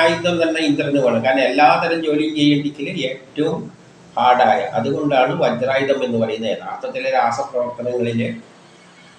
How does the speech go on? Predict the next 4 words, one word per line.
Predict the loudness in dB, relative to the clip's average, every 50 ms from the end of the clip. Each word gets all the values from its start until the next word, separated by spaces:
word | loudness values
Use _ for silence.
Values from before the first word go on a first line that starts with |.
| -20 -20 -20 -20 -20 -20 -6 0 0
ടെമ്പറേച്ചറാണ് | 2 2 2 4 2 2 4 4 4 4 6 4 4 2 2 2
പങ്കെടുക്കുന്നത്, | 4 2 4 2 0 -2 -4 -6 -6 -8 -6 -6 -6 -4 -4 -6 -6 -6 -10 -16 -20 -20 -20 -20 -20 -20 -20 -20 -20 -20 -20 -20 -20 -8 -4
അനുയോജ്യമായ | 2 4 4 4 4 2 2 2 2 2 4 4 4 4 4
രാസവസ്തുക്കൾ | 2 2 2 0 -2 -2 -4 -4 -4 -6 -6 -8 -10 -10 -8 -6 -6